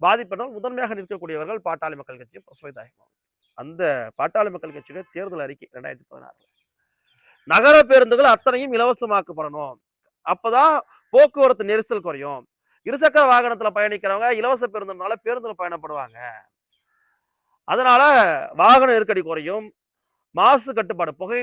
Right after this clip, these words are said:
மண்டலம், புகை வெளியிடுறதுனால ஆகக்கூடிய மாசு, காற்று மாசு குறையும்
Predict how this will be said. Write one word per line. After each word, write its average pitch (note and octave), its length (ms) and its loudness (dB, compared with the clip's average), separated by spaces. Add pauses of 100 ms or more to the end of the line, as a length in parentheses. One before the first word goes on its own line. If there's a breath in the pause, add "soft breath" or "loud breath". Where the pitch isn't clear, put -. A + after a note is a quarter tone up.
மண்டலம், F#3+ 400 -8 (840)
புகை G3+ 180 -4
வெளியிடுறதுனால G3+ 480 -2 (880)
ஆகக்கூடிய G#3+ 520 -2 (280)
மாசு, A3+ 560 -2 (880)
காற்று B3 280 -2
மாசு G3 300 -6
குறையும் D#3 480 -8